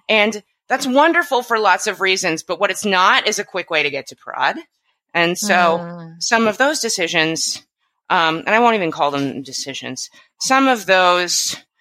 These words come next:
Speaker 1: potential paths forward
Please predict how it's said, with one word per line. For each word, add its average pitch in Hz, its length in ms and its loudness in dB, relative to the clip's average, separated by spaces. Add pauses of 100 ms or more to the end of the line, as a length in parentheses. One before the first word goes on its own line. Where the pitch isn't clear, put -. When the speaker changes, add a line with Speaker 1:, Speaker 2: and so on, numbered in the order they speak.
(220)
Speaker 1:
potential 220 720 0
paths 156 520 -2
forward 151 680 -4